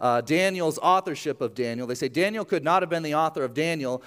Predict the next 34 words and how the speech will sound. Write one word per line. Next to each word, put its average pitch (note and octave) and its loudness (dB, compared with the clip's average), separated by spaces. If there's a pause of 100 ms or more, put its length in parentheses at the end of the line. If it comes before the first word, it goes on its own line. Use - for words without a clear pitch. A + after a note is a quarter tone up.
(100)
because C#3+ 0
there's C#3+ -4
no G#3 8
way G#3+ 6
anyone F#3 0
could F3+ 0
have E3 -2
predicted D#3 0
how E3 4
specifically F#3+ 0
Daniel F#3 2
did C3+ 2 (160)
the D#3 6
events F3+ 2
that E3 2
would D3 -2
to - -12
come, C3 -8
were C3 -6
to A#2+ -8
come. A2+ -12 (1080)
But C#3+ 2
we C#3+ 2
obviously E3+ 2
know D#3+ 4 (1040)
that C#3 2
Daniel E3 0
could A#3 8
have D3+ 4
done C3 0
that, D#3+ 2
just E3 -4
like E3+ 2
Daniel F#3 2